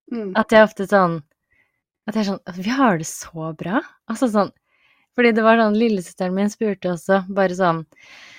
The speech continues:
Speaker 2: ja, när man får barn, liksom, så är det ju väldigt många som går från varandra, och det är, det är mycket som sker då, fordi det blir ju på något sätt ett helt nytt liv.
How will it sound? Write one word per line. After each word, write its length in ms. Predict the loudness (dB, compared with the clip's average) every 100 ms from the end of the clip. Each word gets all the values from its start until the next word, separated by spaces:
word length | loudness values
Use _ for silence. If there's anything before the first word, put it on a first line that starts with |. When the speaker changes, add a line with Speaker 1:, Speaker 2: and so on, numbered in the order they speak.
| -20 _ _ _ _ _ 4
Speaker 2:
ja, 260 | 6 8
när 120 | 8
man 160 | 6 4
får 140 | 2
barn, 460 | 2 2 2 2 2
liksom, 340 | 0 2 2
så 120 | 4 6
är 240 | 6 6
det 80 | 4
ju 460 | 4 2 -2 -4
väldigt 240 | 0 2 2
många 160 | 0
som 200 | 0 0
går 240 | 6 6 6
från 180 | 0 -2
varandra, 520 | -2 -2 -2 0 2
och 60 |
det 60 | 2
är, 220 | 0 0
det 140 | 0 0
är 140 | 2
mycket 460 | 0 0 -2 -4 -8
som 240 | -6 -6
sker 360 | 0 4 6 6
då, 120 | 4
fordi 180 | 2 -2
det 120 | -4
blir 240 | -4 -2
ju 140 | 0 0
på 60 |
något 120 | -2
sätt 140 | -2 -4
ett 60 |
helt 340 | -2 -2 -4 -8
nytt 280 | -10 -10 -4
liv. 380 | 2 2 2